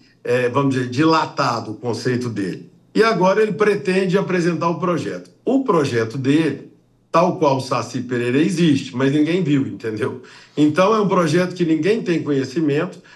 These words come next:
mas deve, é, propor algum reequilíbrio de carga tributária, né? Por, é, pra liberar aquela ca-, promessa de campanha de tirar, de dar a isenção até os cinco mil reais.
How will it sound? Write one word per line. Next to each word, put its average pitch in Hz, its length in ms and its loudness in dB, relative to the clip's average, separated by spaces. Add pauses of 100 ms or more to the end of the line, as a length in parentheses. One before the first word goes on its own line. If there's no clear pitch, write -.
(140)
mas 202 260 2
deve, 202 360 -2 (380)
é, 135 280 0
propor 160 640 0
algum 160 500 0
reequilíbrio 175 960 -2
de 120 120 -6
carga 131 360 0
tributária, 120 640 -2
né? 135 200 0 (280)
Por, 139 160 2
é, 135 200 0
pra 160 400 2
liberar 170 840 0
aquela 165 360 -2
ca-, 165 120 -4
promessa 143 600 -2
de 117 100 -8
campanha 143 680 0 (320)
de 143 160 -2
tirar, 156 440 0
de 139 260 0
dar 151 300 2
a 180 60 2
isenção 151 480 0
até 170 160 -2
os 175 160 -2
cinco 170 240 -2
mil 170 160 2
reais. 131 560 -2